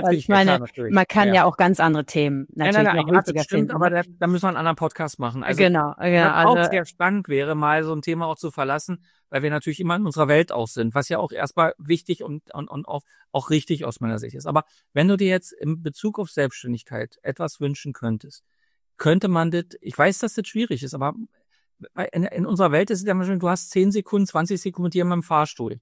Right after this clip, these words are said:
Speaker 2: und musst ihm jetzt erklären, was dir
Speaker 1: Aber
Speaker 2: wichtig
Speaker 1: es muss jetzt nicht realistisch sein, sondern kann einfach mal so ein Wunsch sein, oder wie?
Speaker 2: Kann sein, was du möchtest.
Speaker 1: <laughs> Also ich dann, also dann würde ich natürlich sagen, radikal Standortpolitik, ne? Also wir, wir, äh, wirklich alles, was Leute hindert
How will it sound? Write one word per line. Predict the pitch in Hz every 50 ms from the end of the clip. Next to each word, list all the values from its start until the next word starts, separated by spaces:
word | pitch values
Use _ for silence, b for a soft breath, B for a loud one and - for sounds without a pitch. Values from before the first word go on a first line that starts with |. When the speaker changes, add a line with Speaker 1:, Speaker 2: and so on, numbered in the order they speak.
| _ _ _
Speaker 2:
und | - 139 147
musst | 151 170 170 -
ihm | 208 190
jetzt | 185 175 -
erklären, | 175 156 - - 156 156 175 180
was | 175 156 -
dir | - 175 180
Speaker 1:
Aber | 208
Speaker 2:
wichtig | 214 - 190 214
Speaker 1:
es | 202
muss | 233 285 -
jetzt | 311 269 - -
nicht | 285 247 247
realistisch | 247 240 226 233 294 285 - 220 165
sein, | 180 190 180 180
sondern | 185 180 185
kann | 185 196 196
einfach | - 208 214 220
mal | 202 190
so | 185
ein | 190 185 170
Wunsch | 226 254 262 -
sein, | - 165 147 147 156 156
oder | 160 165 170 165
wie? | 185 214 262 302 320 _ _ -
Speaker 2:
Kann | 196 220 240 262 214
sein, | 170 180 180 202 214 196
was | 196 196 190 - -
du | 247 226
möchtest. | 220 208 165 143 - - - 113 107 269 269
Speaker 1:
<laughs> | 262 - - 220 233 262 - _ - - 214 _ _ B B B B B B B 233 233 208
Also | 202 202 - 220
ich | 196 220 - _
dann, | - 233 247 262 269
also | - - 214 214
dann | 185 226 233 240 233
würde | 240 226
ich | 202 -
natürlich | 196 180 - 196 190 180 -
sagen, | - 180 175 175 175 -
radikal | 165 165 175 160 - - - 160 156 156
Standortpolitik, | - - 139 147 143 143 131 - - 147 139 - - - 151 147 _ -
ne? | 165 180 190 - -
Also | 165 165 170 165
wir, | 156 170 156 - -
wir, | 170 165 156 170 165 - -
äh, | - - - - - - 143
wirklich | 151 240 370 - 180 175 - _ -
alles, | - 370 190 214 226 240 220 - - - -
was | 175 185 185 180 - -
Leute | 151 160 170 165 156 - 160
hindert | 143 - - 208 202 196 185 180 180 - -